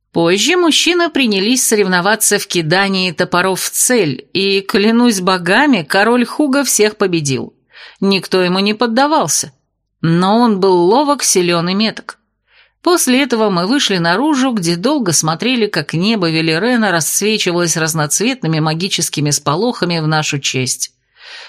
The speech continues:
Тут уже боевые товарищи Эдварда постарались.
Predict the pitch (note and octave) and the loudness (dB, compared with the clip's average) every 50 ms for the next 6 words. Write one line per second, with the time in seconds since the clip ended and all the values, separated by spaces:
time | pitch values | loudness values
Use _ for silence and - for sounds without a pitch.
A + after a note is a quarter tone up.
0 | - _ - F#4 F#4 F#4 E4+ D4+ B3+ C#4+ D4 A#3+ C4 C4 B3+ A#3+ C#4 C#4 C4 A#3 | -6 _ 2 2 4 4 2 2 2 2 0 2 2 0 2 2 0 0 0 2
1 | A#3+ A3 A3 A#3+ A#3+ A3 G#3 - - G#3+ G3+ - - G#3 A3+ G#3 F#3 D#3+ D3 C3+ | 2 2 2 2 0 0 -2 0 0 0 0 0 0 0 0 0 0 -2 -2 -2
2 | D3 D3 - D3+ C#3+ - E3 D3 D3 C3+ B2+ B2+ B2 C3 - - | -2 -2 -2 -4 -2 -2 -2 0 0 0 -2 -2 -4 -4 -4 -6